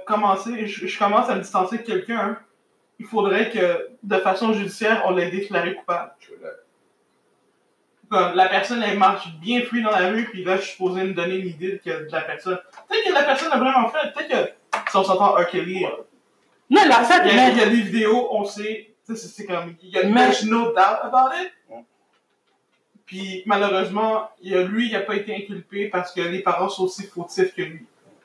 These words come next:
Speaker 3: Non, mais lui, pour, euh,
Speaker 1: Il
Speaker 3: tu sais
Speaker 1: faudrait qu'on mette les parents devant procès aussi. C'est pas seulement lui qu'on devrait mettre devant procès, mais tout l'entourage, parce que
Speaker 4: Mhm.
Speaker 1: ils sont tous,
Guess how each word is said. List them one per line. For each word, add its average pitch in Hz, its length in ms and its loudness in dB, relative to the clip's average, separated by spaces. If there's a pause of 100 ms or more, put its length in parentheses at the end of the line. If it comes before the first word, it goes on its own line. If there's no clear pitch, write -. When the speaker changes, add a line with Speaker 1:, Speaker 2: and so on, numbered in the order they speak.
(320)
Speaker 3:
Non, 220 100 6
mais 247 100 6
lui, 320 240 8
pour, 247 200 4
euh, 220 160 6 (100)
Speaker 1:
Il 226 100 -2
Speaker 3:
tu 226 60 -8
sais 208 80 6
Speaker 1:
faudrait 226 220 4
qu'on 208 120 2
mette 202 200 -2
les 185 100 -2
parents 190 300 2
devant 175 320 -2
procès 180 420 -6
aussi. 202 400 -12 (240)
C'est 202 160 -6
pas 196 140 -4
seulement 190 360 0
lui 175 140 -6
qu'on 254 180 -2
devrait 233 220 2
mettre 240 320 -2
devant 208 300 0
procès, 254 460 -4 (280)
mais 190 260 2
tout 226 140 -4
l'entourage, 190 720 0
parce 190 180 0
que - 280 -2
Speaker 4:
Mhm. - 140 -4 (460)
Speaker 1:
ils 220 120 4
sont 202 220 2
tous, 226 200 -2